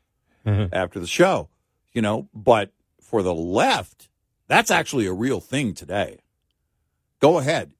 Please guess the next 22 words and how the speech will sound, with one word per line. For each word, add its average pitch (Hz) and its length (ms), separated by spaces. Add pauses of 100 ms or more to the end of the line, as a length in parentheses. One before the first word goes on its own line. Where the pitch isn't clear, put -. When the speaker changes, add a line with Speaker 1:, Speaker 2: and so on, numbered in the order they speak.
Speaker 2:
issue 147 320
a 127 60
dissent. 107 480 (1040)
Go 156 160
ahead. 107 380 (1600)
Call 156 220
somebody 139 480
out 123 260
for 110 160
being 104 300
wrong 101 420
on 92 100
the 90 60
far 90 300
left 90 400 (420)
if 98 160
you're 110 280
on 98 160
the 90 80
left 87 260
as 87 160
well, 82 320